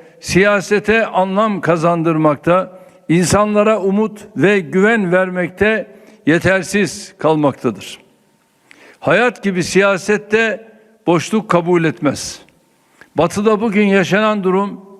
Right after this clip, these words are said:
işte budur. Avrupa demokrasilerinde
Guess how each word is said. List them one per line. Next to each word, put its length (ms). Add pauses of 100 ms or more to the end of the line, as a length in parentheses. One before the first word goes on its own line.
(140)
işte 340
budur. 340 (1200)
Avrupa 460
demokrasilerinde 1120